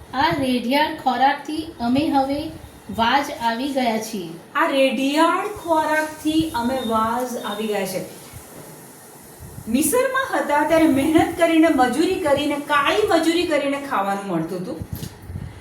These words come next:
Speaker 2: જ્યારે પ્રભુ બહાર લાવ્યા છે ઇજિપ્તની બહાર, જ્યારે પ્રભુ સ્વર્ગમાંથી માનના વરસાવે છે, સર્વ વિટામિનોથી ભરપૂર માનના ફ્રીમાં ખવડાવે છે,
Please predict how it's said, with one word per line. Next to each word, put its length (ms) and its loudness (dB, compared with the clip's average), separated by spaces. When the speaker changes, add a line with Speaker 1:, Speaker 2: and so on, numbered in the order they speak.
Speaker 2:
જ્યારે 280 2
પ્રભુ 380 4
બહાર 420 0
લાવ્યા 340 2
છે 140 -4
ઇજિપ્તની 540 -4
બહાર, 440 -2
જ્યારે 300 0
પ્રભુ 300 0
સ્વર્ગમાંથી 640 2
માનના 560 0
વરસાવે 520 -2
છે, 500 -8
સર્વ 500 -2
વિટામિનોથી 720 0
ભરપૂર 520 -4
માનના 580 -2
ફ્રીમાં 520 2
ખવડાવે 440 4
છે, 380 -8